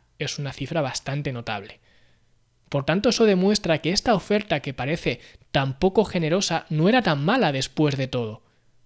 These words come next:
Si entiendes un concepto que es el que siempre me gusta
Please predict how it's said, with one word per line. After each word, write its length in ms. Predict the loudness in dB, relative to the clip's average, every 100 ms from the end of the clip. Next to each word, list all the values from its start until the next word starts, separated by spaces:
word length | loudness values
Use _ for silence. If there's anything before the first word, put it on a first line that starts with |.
| _
Si 280 | 0 2 2
entiendes 500 | 2 2 2 2 2
un 160 | 0 2
concepto 540 | 0 0 -4 -2 -4
que 80 | -2
es 80 | -6
el 100 | -4
que 100 | -4
siempre 300 | -2 0 -2
me 120 | -2
gusta 500 | 0 0 0 -4